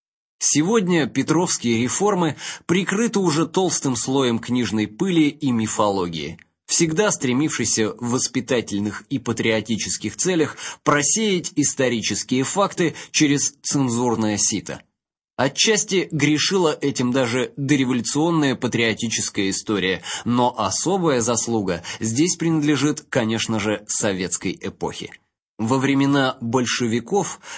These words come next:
Пётр Первый считался единственным хорошим царём. И потому, что по-пролетарски сам любил поработать у токарного станка,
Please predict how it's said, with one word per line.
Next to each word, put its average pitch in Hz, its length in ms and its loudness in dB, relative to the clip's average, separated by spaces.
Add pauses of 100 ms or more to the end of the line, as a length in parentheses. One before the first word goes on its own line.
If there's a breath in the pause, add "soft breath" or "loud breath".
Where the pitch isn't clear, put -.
(120)
Пётр 196 380 2
Первый 185 540 2
считался 170 800 0
единственным 143 1000 2
хорошим 117 640 0
царём. 90 480 0 (360)
И 151 80 2
потому, 170 440 0
что 131 360 2
по-пролетарски 120 840 0
сам 180 340 2
любил 175 340 2
поработать 170 640 2
у 160 80 0
токарного 143 600 2
станка, 143 580 0